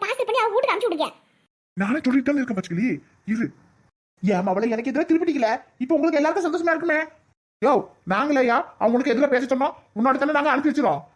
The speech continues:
Speaker 2: அவதே வரமாட்டேன்னு சொல்லி உள்ள அழுதுகிட்டே போறா. எங்களை சொல்லுதே?
Speaker 1: இங்க பாருங்க, அவ ஏதோ சின்ன பிள்ளை விவரம் தெரியாம பேசுதா. ஆ, இந்த பாரு, கூடிய சீக்கிரம் கு-, அவ மனசு மாறி உடனே மறுபடியும் அப்பாவை ஏத்துக்கிடுவா. அதுக்கு கொஞ்சம் காலம் ஆகும்ல, அது வரைக்கும் கொஞ்சம் காத்திருந்தே. அவளை எப்படியாவது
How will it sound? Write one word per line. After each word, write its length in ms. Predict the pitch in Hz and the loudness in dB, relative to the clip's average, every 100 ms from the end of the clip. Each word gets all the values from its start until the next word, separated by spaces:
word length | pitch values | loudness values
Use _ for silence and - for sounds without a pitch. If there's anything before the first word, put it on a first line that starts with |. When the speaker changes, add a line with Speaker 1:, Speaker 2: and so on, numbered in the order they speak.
| - | -2
Speaker 2:
அவதே 240 | 226 311 | 2 4
வரமாட்டேன்னு 300 | 247 262 269 | 2 2 2
சொல்லி 140 | 269 269 | 4 4
உள்ள 140 | 262 | 2
அழுதுகிட்டே 300 | 220 262 202 | 2 0 0
போறா. 160 | 160 185 - _ - 202 | 0 -2 -8 _ -4 0
எங்களை 180 | 302 320 | 2 2
சொல்லுதே? 220 | 262 294 - - _ _ _ _ - | 2 0 -2 -14 _ _ _ _ -6
Speaker 1:
இங்க 120 | 370 339 | -4 -2
பாருங்க, 240 | 339 349 359 - | -2 -4 -8 -4
அவ 120 | 370 415 | -2 -2
ஏதோ 100 | 494 | -2
சின்ன 140 | 415 466 | -2 0
பிள்ளை 140 | 453 | 2
விவரம் 240 | 403 403 403 | 2 0 0
தெரியாம 220 | 392 440 392 | 0 -2 -2
பேசுதா. 280 | 330 320 302 - - - | -4 -2 -4 -6 -14 -4
ஆ, 20 | 415 453 - | -4 -4 -4
இந்த 100 | 330 | -2
பாரு, 120 | 349 392 _ | -2 -4 _
கூடிய 160 | 403 359 370 | -4 -2 -2
சீக்கிரம் 240 | 359 392 | -4 -6
கு-, 80 | 381 - 370 | -8 -4 0
அவ 80 | 427 | 2
மனசு 180 | 359 427 415 | 0 0 0
மாறி 120 | 427 | 2
உடனே 120 | 427 440 | 2 0
மறுபடியும் 380 | 403 440 453 508 | 0 0 0 0
அப்பாவை 220 | 453 466 403 | 0 2 0
ஏத்துக்கிடுவா. 300 | 403 330 294 - _ - | -2 -2 -2 -2 _ -8
அதுக்கு 180 | 349 392 | -6 -4
கொஞ்சம் 200 | 349 359 381 | -4 -2 0
காலம் 240 | 453 415 | 2 2
ஆகும்ல, 260 | 415 370 277 - - | 0 0 -2 -4 -10
அது 120 | 302 320 | -4 -2
வரைக்கும் 240 | 349 370 | -2 -4
கொஞ்சம் 180 | 370 427 | -6 -4
காத்திருந்தே. 420 | 403 453 370 349 320 - - 320 | -4 -4 -4 -2 -4 -6 -8 -2
அவளை 160 | 381 339 | 0 0
எப்படியாவது 300 | 370 349 | 0 0